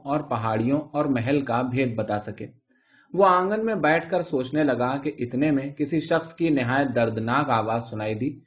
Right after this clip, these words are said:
جو رو رو کر یہ اشعار گا رہا تھا: میں نے تیری باتوں کو بہت چھپایا، لیکن وہ ظاہر ہو ہی گئیں،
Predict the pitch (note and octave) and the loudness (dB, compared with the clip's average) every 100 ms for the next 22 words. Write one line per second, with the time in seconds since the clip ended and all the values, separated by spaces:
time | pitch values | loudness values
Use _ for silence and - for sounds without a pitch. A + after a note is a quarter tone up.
0 | _ _ _ D#3 F#3 E3 F#3+ G3 E3 C#3 | _ _ _ 4 4 6 4 6 4 4
1 | D3+ D3+ D#3+ C#3+ A#2+ A2+ A#2+ A#2+ A#2 G#2+ | 2 4 4 2 2 0 0 2 0 0
2 | G#2 G2+ G2+ - _ _ _ _ _ C#3+ | -6 -10 -14 -20 _ _ _ _ _ 2
3 | E3 G3+ G3+ F#3 F#3 C#3+ B2+ C3+ D#3+ D#3 | 4 4 4 4 4 4 2 0 -2 -4
4 | A#2 D3 C#3+ B2 G#2+ G#2 G2+ - _ C3+ | -2 -4 -4 -6 -4 -4 -8 -14 _ 2
5 | D3 F3+ F3 D#3 B2+ A#2 C#3+ B2+ A2+ A#2 | 2 2 0 0 0 2 0 0 -2 2
6 | C#3 A2+ G#2 | 2 0 -6